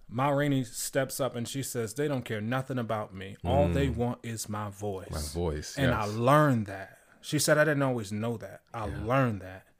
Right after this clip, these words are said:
Speaker 1: And they gonna treat me the way I wanna be treated because they can't do nothing with me without my voice."
Speaker 2: Yeah.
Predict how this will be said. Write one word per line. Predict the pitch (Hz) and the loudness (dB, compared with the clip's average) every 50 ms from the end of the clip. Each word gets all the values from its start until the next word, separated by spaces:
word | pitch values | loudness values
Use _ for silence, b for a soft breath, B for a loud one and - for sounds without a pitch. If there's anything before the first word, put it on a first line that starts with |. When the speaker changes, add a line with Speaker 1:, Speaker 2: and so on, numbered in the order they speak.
| B B B B B B B B | B B B B B B B B
Speaker 1:
And | 127 123 117 117 | -2 0 2 2
they | 131 147 143 | 2 2 2
gonna | 131 123 110 107 | 0 0 -2 -2
treat | - - - 160 175 160 160 | -4 -6 -4 -4 -4 -4 -4
me | 151 151 151 151 147 | -4 -2 -2 -2 -4
the | 131 117 113 | -4 -4 -6
way | 110 107 110 120 123 123 113 | -4 -2 -2 -2 -2 -2 -4
I | - 107 | -6 -8
wanna | 104 104 104 113 127 143 147 147 135 | -8 -6 -2 0 0 0 0 -2 -2
be | 123 131 131 127 | -2 -4 -4 -4
treated | - - - - 139 131 117 107 107 107 107 - B B B B B B B B | -4 -6 -4 -2 -2 -2 -2 -4 -6 -8 -10 -12 B B B B B B B B
because | - 117 - - 120 110 - | -8 -6 -2 -2 -4 -4 -4
they | - 110 | -6 -8
can't | 107 - - 143 143 135 98 110 | -6 -2 0 0 0 0 -2 -4
do | 110 131 139 143 | -4 -2 0 0
nothing | 131 120 120 127 131 127 - - 117 113 110 104 B B B B | 2 2 2 2 0 0 -2 -4 -2 -2 -2 -4 B B B B
with | - 117 117 117 - - _ _ _ _ _ _ _ _ | -8 -6 -6 -6 -6 -10 _ _ _ _ _ _ _ _
me | - 120 123 127 127 123 143 151 156 135 120 117 110 113 - _ - | -18 -16 -12 -6 -2 2 2 4 4 2 0 -4 -8 -14 -18 _ -8
without | 113 113 117 117 - - - - 127 127 123 - | -4 -4 -4 -4 -4 -4 -2 0 0 0 0 0
my | 123 117 113 113 107 110 | -2 -2 -2 -2 -2 -4
voice." | 107 104 120 123 110 98 - - - - - - - | 0 0 0 2 0 -2 -6 -10 -12 -12 -10 -8 -6
Speaker 2:
Yeah. | 87 87 87 87 85 80 78 | -4 -2 -2 -2 -2 -4 -4